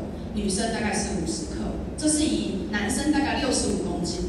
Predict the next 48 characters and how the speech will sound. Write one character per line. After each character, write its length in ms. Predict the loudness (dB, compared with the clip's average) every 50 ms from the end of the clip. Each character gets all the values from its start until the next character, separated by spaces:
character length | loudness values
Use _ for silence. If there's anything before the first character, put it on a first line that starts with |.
| -2 -2 -2
女 140 | -2 -2 -2
生 220 | 0 0 0 0
大 80 | -2 -2
概 320 | -2 -2 0 -2 -2 -2 -2
五 80 | -2 -2
十 220 | -2 -2 -2 -2 -2
公 160 | -2 0 0
斤 160 | -2 -2 -4 -2 -2
为 120 | -2 -2
基 160 | -2 -2 -4
础。 240 | -4 -4 -4 -6 -6 -6 -8 -8 -8 -8 -10 -10 -8 -8 -8 -8 -8 -8 -8 -8 -8 -8 -8 -8 -8 -8 -8 -8 -8 -6
去 280 | -4 -4 -2 0 0
年 260 | 2 2 0 0 0 0
最 160 | 2 2 2
新 240 | 2 2 0 -2 -2
版 220 | -2 -2 -2 -2
本 320 | -2 -2 -2 -2 -2 -4 -4
提 180 | -4 -2 0 0
升 240 | 0 0 0 0 0
到 200 | 0 0 0 0
男 200 | 0 0 0 0
生 240 | -2 -2 -2 0
要 100 | 0 0
增 220 | -2 -2 -2 -2 0
加 220 | 0 0 0 2
十， 280 | 0 0 0 -2 -2 -4 -2
增 80 | 0
加 80 | 0 0
到 120 | 0 0 0
七 240 | 0 0 -2 -2
十； 300 | -2 -4 -4 -4 -4 -4 -6 -6 -6 -6 -6 -6 -6 -6
女 120 | -4 -4 -2
生 240 | 0 0 0 0 0
增 140 | 0 0 0
加 80 | 0 0
到 200 | -2 -2 -2 -2
六 160 | -2 -2 -2
十， 220 | -2 -2 -4 -4 -6 -6 -8 -6 -8 -8 -8 -8 -8 -8
这 80 | -6 -4
是 440 | -2 -2 0 0 0 0 0 0 -2
台 180 | -2 -2 -2 -2
湾 180 | -2 -2 -2 -2 -4 -4 -4 -6 -6 -8 -8 -8 -8 -8 -2
T 140 | 0 0
F 80 | 2 2 2
D 220 | 0 -2 0 0
A 280 | 0 0 0 0 -2 -2 -4 -6 -8 -8 -8 -8 -8 -8 -8 -6
规 120 | -4 -2 -2
范 160 | 0 0